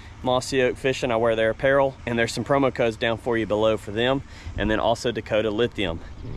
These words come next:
I have a thirty-six volt powering this big old trolling motor so we can hold in our spot and actually fish pretty productively. But y'all, that's enough of talking. I'll see you on the water at our fishing spot. We're gonna drop down some cut bait. We're sitting in three hundred feet of water,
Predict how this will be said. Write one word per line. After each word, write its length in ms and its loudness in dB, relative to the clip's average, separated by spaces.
I 40 -6
have 80 -4
a 20 -12
thirty-six 500 -4
volt 300 -2
powering 320 -2
this 140 -4
big 200 -4
old 160 -2
trolling 320 0
motor 260 2
so 160 -6
we 120 -4
can 140 -10
hold 420 -2
in 100 2
our 140 0
spot 400 -2
and 160 -2
actually 480 -2
fish 360 -2
pretty 220 0
productively. 640 -2
But 60 -2
y'all, 180 4
that's 200 2
enough 280 2
of 120 -12
talking. 480 0
I'll 160 2
see 160 -4
you 60 2
on 60 2
the 60 4
water 400 4
at 140 2
our 100 2
fishing 320 -2
spot. 480 -10
We're 140 4
gonna 160 4
drop 240 2
down 180 4
some 160 0
cut 300 2
bait. 240 2
We're 100 -10
sitting 240 4
in 80 2
three 280 4
hundred 320 4
feet 160 2
of 60 6
water, 360 2